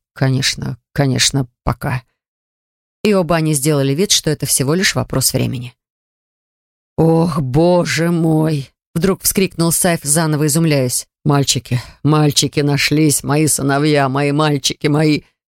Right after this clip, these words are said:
«Я», продолжала бесчувственная миссис Макналти, «очень-очень рада за вас, доктор Хасан».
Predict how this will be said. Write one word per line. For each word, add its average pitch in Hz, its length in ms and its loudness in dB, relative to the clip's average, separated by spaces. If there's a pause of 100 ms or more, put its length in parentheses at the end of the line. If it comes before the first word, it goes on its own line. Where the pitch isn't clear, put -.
(1000)
«Я», 139 500 0 (340)
продолжала 180 600 0
бесчувственная 147 760 0
миссис 143 340 0
Макналти, 139 640 -2 (640)
«очень-очень 147 840 0
рада 117 280 -2
за 123 160 0
вас, 127 220 -2
доктор 147 360 -2
Хасан». - 520 -4